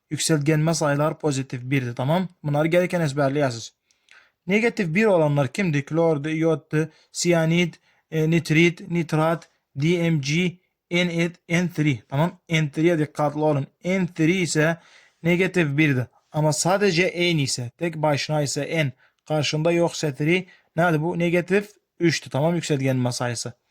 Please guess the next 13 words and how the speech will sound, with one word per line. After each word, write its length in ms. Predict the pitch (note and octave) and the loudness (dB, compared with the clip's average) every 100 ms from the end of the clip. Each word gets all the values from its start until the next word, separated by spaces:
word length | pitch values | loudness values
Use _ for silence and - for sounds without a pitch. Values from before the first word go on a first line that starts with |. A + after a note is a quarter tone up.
| _ - - _ | _ -20 -20 _
Şimdi 340 | - A3+ G#3 F3 | -4 -2 0 0
bunların 520 | G3 F3+ C#3+ D3 F3+ - _ _ _ | 2 2 2 2 0 -6 _ _ _
bu 320 | E3 F3+ F#3 _ _ _ _ _ | 2 2 2 _ _ _ _ _
sülfat 720 | - F3+ D3+ E3 E3 F3 - _ _ _ _ | 0 0 2 2 0 -2 -10 _ _ _ _
negatif 440 | E3+ E3 D#3+ C#3 D3 | 0 2 0 -2 -6
ikidir, 460 | C3+ - C#3 E3 | -4 -2 0 -2
tamam. 320 | E3 C#3 E3 F#3+ | 0 0 -2 -4
Burada 280 | F3 D3+ C#3+ | -6 -2 -2
oksidasyon 400 | C#3 D3 C3 D3+ | -2 -2 -2 -4
sayısı 300 | C#3+ C#3 C3+ | -2 -2 -2
negatif 340 | C#3 C3+ - D#3 C3+ - _ | -2 -4 -4 -2 -2 -4 _
iki 220 | _ _ D#3 | _ _ 0
olur. 280 | C3 D#3 | 2 0